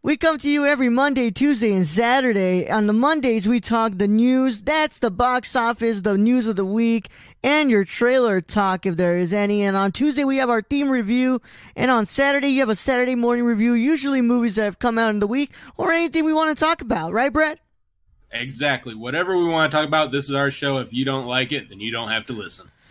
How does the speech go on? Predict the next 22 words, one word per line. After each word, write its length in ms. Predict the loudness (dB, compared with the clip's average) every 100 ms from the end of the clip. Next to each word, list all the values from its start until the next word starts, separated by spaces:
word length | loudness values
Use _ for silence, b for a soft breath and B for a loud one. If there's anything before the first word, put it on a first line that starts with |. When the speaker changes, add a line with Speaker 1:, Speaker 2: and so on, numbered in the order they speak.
| b
Speaker 1:
We're 200 | 0 2
the 100 | 0
flagship 560 | 0 2 2 2 0 0
show 240 | 2 2
of 60 | 2
the 40 |
Nerdcore 400 | 0 0 0 0
podcast 760 | 2 0 0 0 0 -2 -8 -4
feed, 320 | 0 0 -2 B -10
and 200 | -2 0
we 460 | 2 2 2 2 0
can 160 | 0 2
be 140 | 0
found 340 | 2 2 2
everywhere 340 | 2 2 2 2
you 120 | 2
can 160 | 0 0
listen 180 | 0
to 80 | -2
podcasts 560 | 0 0 0 -2 -2 -2
like 160 | -4
Stitcher, 500 | -2 0 0 0 -2